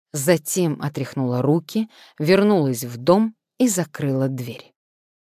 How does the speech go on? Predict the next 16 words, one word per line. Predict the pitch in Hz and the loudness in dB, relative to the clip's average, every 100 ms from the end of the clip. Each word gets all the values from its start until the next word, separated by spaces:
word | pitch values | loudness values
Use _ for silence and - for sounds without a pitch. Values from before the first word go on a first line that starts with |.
| _ _ | _ _
Три | 185 208 220 | 2 4 4
женщины | 160 196 233 202 - 165 165 | 2 -2 -2 -8 -8 -6 -6
в | 147 | -4
маленькой | 156 196 165 143 151 143 | -4 -4 -6 -6 -8 -6
машине | 143 135 - 220 196 127 135 | -6 -6 -4 -4 -4 -6 -8
смотрели | - 175 165 226 220 170 | -8 -6 -2 0 0 0
на | 151 | -4
все | - 202 | -2 -4
это | 226 - | -4 -6
с | 214 - | -6 -8
раскрытыми | 156 - 135 127 - 139 | -8 -8 -8 -6 -6 -6
ртами. | 139 - 123 107 101 113 _ _ _ _ _ _ _ | -6 -8 -10 -10 -14 -20 _ _ _ _ _ _ _
"Какого | - - - 208 277 - | -8 -6 -6 -6 -6 -8
черта?" | - - 415 175 - 123 107 _ - | -8 2 2 2 -6 -12 -12 _ -2
выдала | 151 151 139 143 | 0 2 2 2
Ниша. | 143 131 - - | 2 0 -4 -10